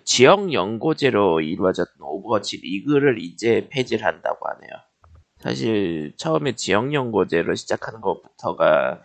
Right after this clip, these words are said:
좀 무리수였다는 평이 있었-, 있었는데 그게 아무래도 코로나 시대에 적-, 거치면서 지역 연고 오프라인 팬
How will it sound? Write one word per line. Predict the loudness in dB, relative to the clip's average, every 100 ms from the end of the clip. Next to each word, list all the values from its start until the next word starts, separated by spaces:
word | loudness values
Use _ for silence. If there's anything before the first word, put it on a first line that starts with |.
| -20 _ _
좀 | -14 -10
무리수였다는 | -6 -4 0 0 0 -2 -4 -6
평이 | -8 -6
있었-, | -6 -8 -10 -10 -10 -16
있었는데 | -6 -4 -4 -10 -8 -4 -2 -4 -10 _ _ _
그게 | -10 -6 -2 -2 -2 -6 -10
아무래도 | -12 -10 -10 -10
코로나 | -8 -2 0 0
시대에 | -2 -2 -2
적-, | -4 -16 _
거치면서 | -6 -6 -4 -2 -2 -4 -4 -4 -4
지역 | -2 -2 -2 -2
연고 | -4 -6 -10 -6 -6 -6 -10
오프라인 | -16 0 0 0 -2
팬 | -4